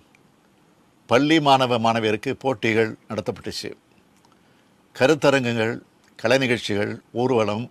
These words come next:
வானவேடிக்கை ஆகியவை நடத்தப்படுது. இருபுறமும்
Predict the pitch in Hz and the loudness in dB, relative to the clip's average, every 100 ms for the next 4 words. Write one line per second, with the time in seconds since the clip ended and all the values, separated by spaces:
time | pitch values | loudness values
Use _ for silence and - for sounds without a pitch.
0 | - 98 120 123 107 104 - 107 110 - | -4 0 2 2 -2 -2 -2 -2 -2 -2
1 | 104 104 104 101 82 - - - - _ | -2 0 -4 -6 -12 -14 -14 -14 -14 _
2 | _ _ _ _ _ _ _ _ _ _ | _ _ _ _ _ _ _ _ _ _
3 | _ - 127 156 147 147 147 139 | _ -2 2 4 6 6 4 0